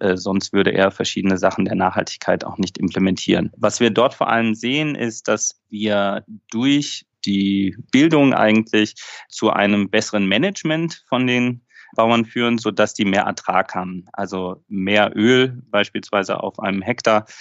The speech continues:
das ist ein typisches Ziel von uns, aber auf der anderen Seite auch immer wieder schauen, wenn wir nachhaltiger produzieren, kriegen wir auch höhere Preise auf den Märkten für diese Nachhaltigkeit. Das ist ein zweiter Bereich. Ein dritter Bereich ist dann,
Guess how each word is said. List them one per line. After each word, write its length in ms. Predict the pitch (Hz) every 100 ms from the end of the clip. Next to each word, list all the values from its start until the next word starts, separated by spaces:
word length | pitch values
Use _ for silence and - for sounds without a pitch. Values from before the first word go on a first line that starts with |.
| - _ -
das 260 | 95 -
ist 400 | - 95 - -
ein 180 | 101 92
typisches 460 | - 95 92 95 -
Ziel 160 | 147
von 180 | 156 120
uns, 240 | 120 117
aber 300 | 123 110 104
auf 100 | 104
der 220 | - 104 104
anderen 180 | 110
Seite 320 | 107 101 101 104
auch 140 | 98
immer 180 | 101 95
wieder 220 | 101 98
schauen, 340 | - 98 98
wenn 160 | 95 95
wir 80 | 95
nachhaltiger 420 | 98 104 98 98
produzieren, 600 | - 95 95 - 110 101
kriegen 240 | - 101
wir 120 | 95 104
auch 160 | 95
höhere 280 | 98 90 95
Preise 420 | - - 90 95 92 - - -
auf 260 | - 95
den 140 | - 92
Märkten 360 | 95 139 -
für 160 | 95 82
diese 240 | 78 -
Nachhaltigkeit. 800 | - 90 - - - - 87 - -
Das 180 | 98 -
ist 140 | 107
ein 120 | 98
zweiter 380 | 90 110 131 151
Bereich. 380 | 135 117 117 117 - - - -
Ein 140 | 101
dritter 280 | 104 156 160
Bereich 420 | 123 113 107 107
ist 340 | 110 - -
dann, 360 | 107 101 98 98